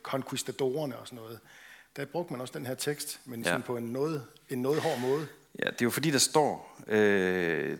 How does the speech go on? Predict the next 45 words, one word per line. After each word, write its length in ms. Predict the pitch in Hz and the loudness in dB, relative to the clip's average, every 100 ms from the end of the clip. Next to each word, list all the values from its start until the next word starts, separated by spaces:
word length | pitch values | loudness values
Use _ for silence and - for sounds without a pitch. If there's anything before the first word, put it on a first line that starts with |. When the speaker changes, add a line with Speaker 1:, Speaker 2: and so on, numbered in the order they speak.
| - | 2
Speaker 2:
dernede 640 | 117 107 87 95 107 117 | 4 4 2 2 2 0
i 60 | - | 2
vers 200 | 95 95 | 2 2
treogtyve, 720 | - 120 98 - 110 123 127 | 2 0 0 -2 -4 -4 -4
øh, 360 | - 92 87 85 | -2 0 2 0
det 200 | 98 110 | 0 2
er, 420 | 101 92 87 82 | 4 4 2 0
det, 360 | 80 107 104 98 | 0 0 -2 0
det 120 | 107 | 0
er 40 | |
Herren, 360 | 101 107 107 120 | 2 4 4 2
der 60 | 101 | -2
siger 220 | - 113 | 0 0
til 140 | - | -2
sin 140 | - 85 | -4 -2
tjener, 320 | - 107 110 | -2 0 0
"Gå 100 | - | 2
ud 160 | 139 143 | 2 2
på 120 | 117 | 2
vejene 440 | 101 98 113 135 | 4 4 4 2
og 60 | 95 | 2
langs 240 | 95 95 | 2 0
skærene 460 | - 98 104 120 110 | 0 2 2 2 0
og 140 | 101 | 2
nød 320 | 107 127 160 110 | 4 6 6 2
dem 160 | 82 | -4
til 140 | 82 107 | -2 -2
at 120 | 92 | 0
komme 320 | - 90 85 | 0 0 0
ind." 180 | 95 95 - - - - | -4 -6 -10 -20 -20 -6
Nød 260 | - 131 151 | 4 6 4
dem 140 | 87 | 0
til 200 | 90 120 110 | -2 0 0
at, 320 | 104 82 80 - - - | 0 -2 -4 -8 -20 -10
at 60 | - | -4
komme, 320 | - 95 110 | 2 4 4
så 120 | 113 | 0
mit 140 | 95 90 | 0 0
hus 200 | 127 - | -2 -2
kan 140 | - | -6
blive 140 | 82 87 | -8 -6
fyldt. 340 | - 110 - - - - - - | -4 -6 -8 -18 -18 -16 -16 -2
Øh, 220 | 95 95 - | 2 2 4
og, 360 | 101 101 101 | 4 4 6
øh, 580 | 98 95 92 87 87 92 | 6 4 4 2 0 -4